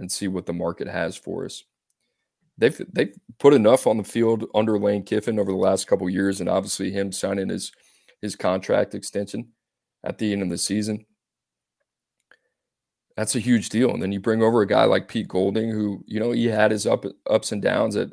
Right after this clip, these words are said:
at Alabama, but I think he adds more credibility to wh-, than what they've had in the past on the defensive side of the ball. Guys like Jeffrey Rush,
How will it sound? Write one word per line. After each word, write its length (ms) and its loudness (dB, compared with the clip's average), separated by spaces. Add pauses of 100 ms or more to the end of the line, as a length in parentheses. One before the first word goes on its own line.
(100)
at 160 4
Alabama, 480 2
but 140 0
I 40 0
think 200 -10
he 160 2
adds 400 0 (520)
more 240 2
credibility 800 2 (240)
to 100 -4
wh-, 460 -6
than 280 -6
what 280 4
they've 200 2
had 200 2
in 60 -4
the 80 -6
past 420 -2
on 100 -4
the 80 -4
defensive 460 -6
side 260 2
of 60 -4
the 80 -6
ball. 420 0 (720)
Guys 260 4
like 160 0
Jeffrey 420 2
Rush, 540 -2